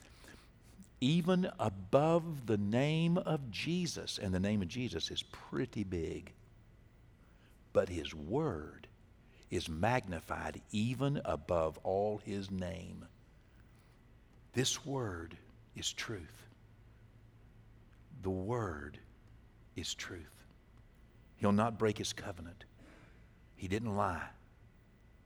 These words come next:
Let me pray right now for miracles in your life. For miracles,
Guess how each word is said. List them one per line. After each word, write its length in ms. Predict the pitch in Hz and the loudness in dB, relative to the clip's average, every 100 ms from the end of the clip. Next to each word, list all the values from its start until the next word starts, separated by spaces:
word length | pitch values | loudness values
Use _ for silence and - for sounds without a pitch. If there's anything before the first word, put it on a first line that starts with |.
| - - - - - - - | -20 -20 -20 -20 -20 -20 -6
Let 100 | 123 | 2
me 100 | 139 | 4
pray 400 | 131 - 110 90 - - - - - | 4 2 2 2 -4 -18 -20 -20 -2
right 180 | 98 104 | 0 4
now 240 | 98 92 87 | 4 4 2
for 160 | - 90 | -2 2
miracles 560 | 98 98 87 - 92 - - - - - - | 4 4 0 -6 -14 -18 -20 -20 -20 -20 -10
in 120 | 87 85 | -4 -2
your 200 | 92 98 | 0 0
life. 440 | 85 78 - - - - - - - - - - | -2 -4 -10 -16 -20 -20 -20 -20 -20 -20 -20 -8
For 80 | - | 0
miracles, 760 | 107 143 165 101 - - - | 4 6 4 2 -4 -8 -6